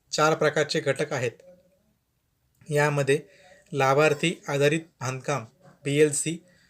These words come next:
भागा-, भागदिरी-, भागीदारीतील परवडणारी घरे, एएचपी, परवडणारी भाडे गृहनिर्माण, एआरएच आणि व्याज अनुदान योजना, आयएसएस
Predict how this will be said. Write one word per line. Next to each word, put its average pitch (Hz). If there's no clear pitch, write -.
भागा-, 135
भागदिरी-, 147
भागीदारीतील 156
परवडणारी 151
घरे, 139
एएचपी, 135
परवडणारी 156
भाडे 139
गृहनिर्माण, 135
एआरएच 135
आणि 156
व्याज 160
अनुदान 151
योजना, 131
आयएसएस 151